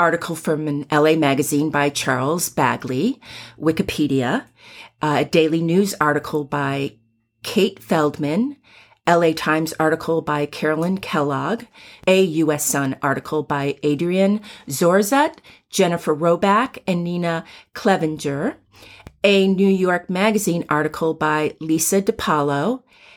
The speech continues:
and the book Easy Street, The True Story of a Mob Family, a memoir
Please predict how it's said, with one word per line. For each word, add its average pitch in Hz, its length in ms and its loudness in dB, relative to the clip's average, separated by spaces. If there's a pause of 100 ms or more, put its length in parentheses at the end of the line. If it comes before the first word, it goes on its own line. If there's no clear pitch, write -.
(260)
and 165 480 2 (340)
the 160 160 0
book 190 320 0 (160)
Easy 196 320 4
Street, - 500 -6 (460)
The 170 100 0
True 233 460 2
Story 170 680 0
of 151 140 -2
a 151 60 0
Mob 147 440 -2 (120)
Family, 139 680 -2 (440)
a - 80 2
memoir 160 640 0